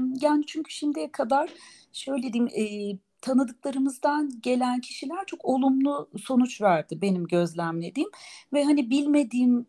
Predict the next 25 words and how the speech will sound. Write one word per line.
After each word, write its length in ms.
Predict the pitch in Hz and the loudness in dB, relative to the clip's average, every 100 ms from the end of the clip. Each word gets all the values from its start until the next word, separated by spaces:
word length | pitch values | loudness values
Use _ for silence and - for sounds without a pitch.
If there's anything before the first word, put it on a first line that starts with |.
| - | -10
kişilerden 840 | - 233 - 247 240 233 285 294 | -10 -8 -2 0 2 2 0 0
de 60 | 254 | 0
hani 220 | 233 233 | 2 2
çok 320 | - 262 - 254 | 0 -10 -6 -2
iyi, 340 | 269 277 254 - | 0 -2 -6 -8
e, 80 | 170 | -6
gözüküyor 720 | 165 202 175 180 - 202 175 - | 0 0 0 -4 -4 -2 -2 -2
C 180 | 226 196 | 0 0
V'si 300 | 220 - 320 | -2 -4 -4
fakat 360 | 277 - 269 262 | -2 0 -2 -2
iki 220 | 233 262 | -4 0
günde 300 | 233 247 247 | 4 4 4
işi 300 | 220 - 208 | -4 -8 -4
bırakan 540 | 220 208 - 208 202 - - - _ - | -2 -2 0 0 0 -4 -18 -20 _ 2
oldu. 320 | 185 170 180 | 2 2 0
Mesela 640 | 208 220 214 202 202 202 - 233 | -2 -2 -4 -2 -2 -2 -4 0
tanıdıkla 440 | 240 240 - 240 | 0 0 2 2
gelenlerden 840 | 233 240 240 233 240 240 240 277 | 2 2 2 0 -2 -2 -2 -4
hiç 300 | 269 247 - | -4 -8 -2
böyle 320 | 240 226 220 202 | 0 0 -2 -4
bir 180 | 214 - _ _ - | -8 -10 _ _ -14
sürprizle 640 | - 247 - 233 247 320 | -8 -6 -2 -2 0 -2
karşılaşmadım. 760 | 294 262 247 262 240 - 180 190 | 0 0 0 0 0 0 -6 -4
Ha, 140 | 277 | -4
zorlukları 800 | 247 262 285 311 - 311 311 - | 0 2 0 -4 -4 -2 -2 -6